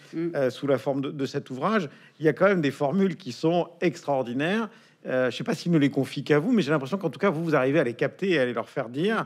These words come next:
Speaker 2: Euh, il reconnaît lui-même, Larcher, « Quand il y a un truc compliqué, moi, je fais le bœuf. Comprenez, moi, je ne bouge pas, j'attends de voir. »
Speaker 1: Mm.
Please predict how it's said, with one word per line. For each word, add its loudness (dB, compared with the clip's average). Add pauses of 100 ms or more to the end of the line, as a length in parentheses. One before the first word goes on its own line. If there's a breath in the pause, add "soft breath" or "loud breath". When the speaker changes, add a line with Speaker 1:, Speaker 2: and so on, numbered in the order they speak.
(400 loud breath)
Speaker 2:
Euh, 0 (220)
il 2
reconnaît 4
lui-même, 2
Larcher, « 0 (240 soft breath)
Quand 0
il 2
y 4
a 6
un 2
truc -2
compliqué, 0
moi, 4
je -4
fais 0
le 2
bœuf. 4 (360 loud breath)
Comprenez, 4
moi, 6
je 6
ne 8
bouge 2
pas, 4
j'attends 2
de 0
voir. » 0
Speaker 1:
Mm. -2